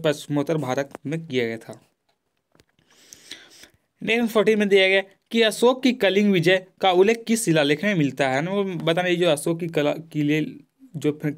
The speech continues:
कलिंग विजय का जो उल्लेख है वो कौन सा शिलालेख में मिलता है? तो तेरहवीं शिलालेख। यानी ऑप्शन सी राइट आंसर होगा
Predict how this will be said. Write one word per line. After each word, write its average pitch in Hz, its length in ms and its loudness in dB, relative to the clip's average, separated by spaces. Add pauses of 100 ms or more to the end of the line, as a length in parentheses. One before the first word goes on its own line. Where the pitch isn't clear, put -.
(120)
कलिंग 160 340 2
विजय 139 260 0
का 151 140 0
जो 143 220 -2
उल्लेख 139 380 -2
है 135 60 -4
वो 135 100 0
कौन 151 200 -4
सा 165 100 -10
शिलालेख 143 460 -4
में 147 60 -4
मिलता 143 220 -6
है? 165 100 -10 (240)
तो 208 80 2
तेरहवीं 147 400 2
शिलालेख। 127 400 -2
यानी 151 180 -4
ऑप्शन 165 240 -4
सी 165 220 0
राइट 151 240 0
आंसर 131 160 -8
होगा 151 200 -6